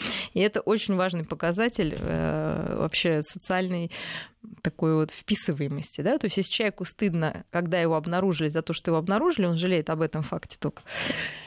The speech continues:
Вот, а на самом деле не жалеет о тех поступках, которые он совершил, это такой плохой звоночек, в принципе, к чему бы это ни касалось, э, вообще даже самой мелочи.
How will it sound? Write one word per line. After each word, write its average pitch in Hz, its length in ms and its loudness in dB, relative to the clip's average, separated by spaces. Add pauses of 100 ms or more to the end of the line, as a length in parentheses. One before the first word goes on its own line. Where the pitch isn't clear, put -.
(280)
Вот, 190 180 4 (120)
а 151 100 0
на 170 120 2
самом 170 220 2
деле 170 180 2
не 170 120 2
жалеет 180 340 2
о 170 80 2
тех 170 220 -2
поступках, - 480 -4
которые 165 300 0
он 185 40 -2
совершил, 208 420 2
это 294 160 2
такой 214 300 0
плохой 190 320 -2
звоночек, 170 540 -2
в - 60 -20
принципе, - 440 0
к - 100 -12
чему 175 260 0
бы 175 80 0
это - 140 -6
ни 170 100 2
касалось, 180 680 0
э, 151 400 -2
вообще - 260 -6
даже 160 200 0
самой 165 260 0
мелочи. 160 460 0